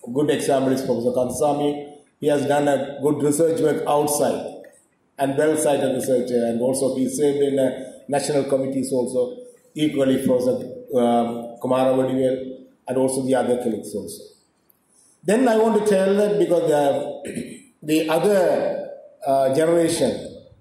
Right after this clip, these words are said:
I would, I would say that because the person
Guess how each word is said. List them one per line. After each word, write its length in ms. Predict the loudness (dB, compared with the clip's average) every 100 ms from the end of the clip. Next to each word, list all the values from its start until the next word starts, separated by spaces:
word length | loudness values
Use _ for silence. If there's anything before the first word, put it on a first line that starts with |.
| _ _ _ _ _ -2
I 80 | 0
would, 240 | 0 0
I 80 | 0
would 140 | 0
say 180 | 2 2
that 220 | 2 2 2
because 340 | 2 0 2
the 260 | 2 2 2
person 800 | 2 4 2 0 -4 -10 -14